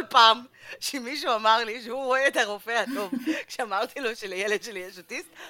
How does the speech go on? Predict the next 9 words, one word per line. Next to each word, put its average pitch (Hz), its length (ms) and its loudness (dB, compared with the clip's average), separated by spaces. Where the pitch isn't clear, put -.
הייתי 349 280 2
יכולה 262 320 6
להיות 254 260 0
בן 233 220 -8
אדם 226 240 -2
באמת, 214 300 -8
באמת 202 380 -12
מסודר 165 400 -8
בחיים. 143 360 -18